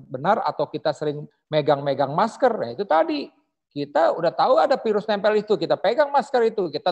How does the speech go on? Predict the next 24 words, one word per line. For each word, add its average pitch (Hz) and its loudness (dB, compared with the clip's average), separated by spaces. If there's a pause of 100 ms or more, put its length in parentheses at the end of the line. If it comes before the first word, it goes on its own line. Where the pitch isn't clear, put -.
(260)
ya - -20
udah 160 -4
itu - -10
bisa 131 -10
tertular 135 -4
di 120 -14
situ 117 -16 (240)
ya. 180 -8 (580)
Eh, 139 0
kemudian 143 0
juga 151 -2
tadi 190 -2
ya 160 4
dari, 139 -2
eh, - -10
apa - -4
namanya, 87 -6
bisa 135 -8
dari 131 -6
tisu - -8
baju. 135 0
Mungkin 277 -8
baju 233 0
saya 262 4